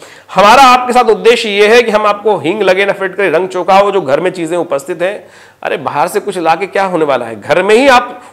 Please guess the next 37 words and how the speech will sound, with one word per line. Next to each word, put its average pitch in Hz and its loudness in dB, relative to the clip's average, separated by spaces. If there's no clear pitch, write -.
उनका 214 2
उपयोग 214 0
करने 214 -2
का 214 -2
प्रयास 190 -8
कीजिए। 202 -18
तो 139 -6
यदि 151 2
इस 175 -8
कार्य 135 0
को, 160 -4
उपाय 131 0
को 160 0
आप 143 0
कर 131 2
लें, 135 0
तो 127 -14
कहा, 135 -6
देखिए, 123 -6
आपके 143 -2
बहुत 113 -6
सारे 143 -6
कष्टों 120 -12
को, 123 -16
मैंने 135 -2
कहा 156 -2
ना 220 -6
इस 196 -4
कार्यक्रम 156 -4
के 165 -4
आरंभ 147 0
में 180 -6
कि 185 -4
बड़े 160 4
important 196 0
दिन 196 2
हैं 156 -6